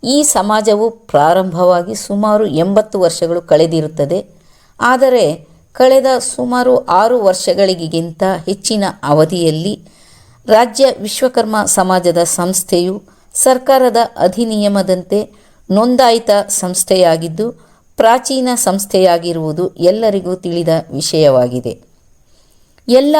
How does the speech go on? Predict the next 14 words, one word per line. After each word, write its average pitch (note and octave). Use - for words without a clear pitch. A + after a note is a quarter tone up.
ವಿಶ್ವಕರ್ಮ A3+
ಮತ್ತು G3
ಉಪಪಂಗಡಗಳ F#3+
ಹಿತವನ್ನು G#3
ಕಾಪಾಡಬೇಕಿದ್ದ F3
ಸಂಸ್ಥೆಯು E3
ಹಿಂದಿನ B3+
ಆಡಳಿತ G#3
ಮಂಡಳಿಗಳ E3
ದುರಾಡಳಿತದಿಂದ D#3+
ಸಂಸ್ಥೆಯ G#3+
ಲೆಕ್ಕ E3
ಪರಿಶೋಧನೆಯನ್ನು F#3
ನಡೆಸದೆ D#3+